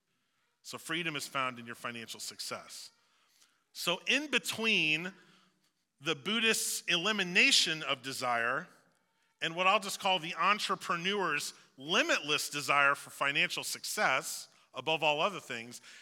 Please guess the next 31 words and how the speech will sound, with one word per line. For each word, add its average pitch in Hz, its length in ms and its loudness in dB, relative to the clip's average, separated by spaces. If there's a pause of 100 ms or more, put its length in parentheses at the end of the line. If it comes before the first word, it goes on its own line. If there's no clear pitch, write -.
(120)
in 220 160 2
between 208 420 -4
eliminating 214 600 -2
desire 175 500 4
and 151 140 -2
limitless 175 420 -4
desire 135 460 0 (320)
is 139 140 -10
what 147 160 -2
I 160 120 6
would 180 180 -2 (280)
put 170 180 -6
in 156 80 -6
the 151 80 -4
middle, 139 460 -2
Christianity. 120 800 -6 (1600)
See, - 180 -6
Buddhism, 180 640 -2
if 160 140 -10
you 170 100 -4
eliminate 185 440 -2
desire, 143 560 0
you 147 60 -12
can 156 140 -6
be 139 120 -10
free 151 260 -10
when 147 140 -8
you 135 120 -6
have 131 180 -4
no 117 160 -10
needs. 113 580 -12